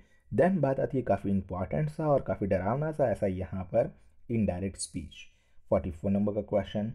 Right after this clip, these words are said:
अब यहाँ पर फ्रेंड्स आप सभी के हेल्प के लिए ये भी मैंने किया हुआ है already यहाँ पर प्रिपेयर, simply वीडियो को करिएगा पॉज और जहाँ पर आपको लगती है ज़रूरत वहाँ आप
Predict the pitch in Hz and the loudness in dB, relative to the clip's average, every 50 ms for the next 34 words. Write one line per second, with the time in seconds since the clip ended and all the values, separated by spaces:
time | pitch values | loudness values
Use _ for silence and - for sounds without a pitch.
0 | - - _ _ _ - - 143 139 131 131 147 156 180 202 202 202 - - - | -10 -16 _ _ _ -4 -4 -2 0 0 0 0 0 2 0 0 2 0 -2 -2
1 | - - 92 98 131 160 - - 175 165 - - - 113 135 147 151 - 131 117 | -2 -6 -4 -4 -4 -4 -2 -2 -2 -2 -2 -6 -6 -4 -4 -4 -4 -2 -2 0
2 | 104 98 98 - - - 92 90 92 107 131 143 143 139 135 135 147 147 143 135 | 0 0 0 -2 -4 -6 -4 -4 -2 -2 -2 -2 -2 -2 -2 -2 -2 -2 -2 -2
3 | 135 131 131 - 107 107 104 101 110 107 104 101 98 98 98 - - 95 95 95 | -4 -6 -8 -6 -4 -4 -4 -2 -2 -2 0 0 0 0 -2 -4 -6 -6 -4 -4
4 | 95 95 92 113 120 98 92 92 90 90 90 95 98 98 92 90 - - - - | -2 -4 -4 -4 -6 -4 -4 -4 -4 -6 -6 -6 -6 -6 -6 -8 -8 -10 -14 -14
5 | - - 95 - - - - 147 - - - - - - - - - - 175 160 | -14 -14 -12 -6 -2 -2 -2 -2 -2 -6 -12 -12 -10 -10 -10 -8 -6 -4 -4 -2
6 | 147 123 113 104 95 92 95 92 95 90 - 98 90 90 90 95 90 - - 165 | -2 0 0 0 0 0 -2 -4 -4 -6 -4 -4 -4 -4 -4 -6 -8 -8 -8 -6
7 | 156 127 190 - - - - _ - - - - - 170 156 147 147 147 156 156 | -6 -6 -6 -8 -14 -20 -20 _ -20 -18 -8 -2 -2 -2 0 0 0 0 0 2
8 | - - 101 90 - 98 87 80 - 95 95 90 82 92 87 98 117 156 170 - | 2 2 2 2 0 -2 -4 -4 -4 -4 -4 -2 -2 -2 -2 0 2 0 0 0
9 | - 95 95 98 90 90 98 123 - - | -2 -6 -4 -4 -4 -2 0 0 -2 -2